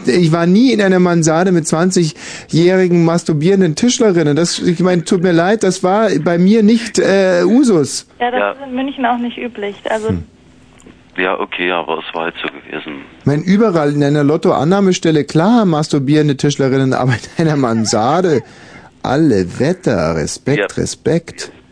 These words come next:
Speaker 3: Ja. Mhm.
Speaker 1: Und, ähm, wie hat die das gemacht?
Speaker 3: Hm? Ja, so wie man's halt macht, ne?
Speaker 1: Und wie denn?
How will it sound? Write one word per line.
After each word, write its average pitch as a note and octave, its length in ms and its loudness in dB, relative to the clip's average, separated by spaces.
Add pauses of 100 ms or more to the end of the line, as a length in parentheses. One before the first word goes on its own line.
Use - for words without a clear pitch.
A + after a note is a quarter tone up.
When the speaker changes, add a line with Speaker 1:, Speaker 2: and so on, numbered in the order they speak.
(120)
Speaker 3:
Ja. F#2+ 160 -4 (540)
Mhm. A#2 100 -2
Speaker 1:
Und, D#3+ 280 2
ähm, D3+ 220 2
wie F3 160 2
hat F3+ 140 0
die E3+ 80 0
das D3+ 180 0
gemacht? B2+ 560 -2 (180)
Speaker 3:
Hm? A3 220 -2 (580)
Ja, G#2+ 220 0 (580)
so G#2 120 -2
wie G#2+ 80 -2
man's A#2 180 -4
halt A#2+ 200 -4
macht, D#2 300 -8
ne? G2 120 -2
Speaker 1:
Und A#2 140 0
wie B2+ 100 2
denn? F#3 260 -2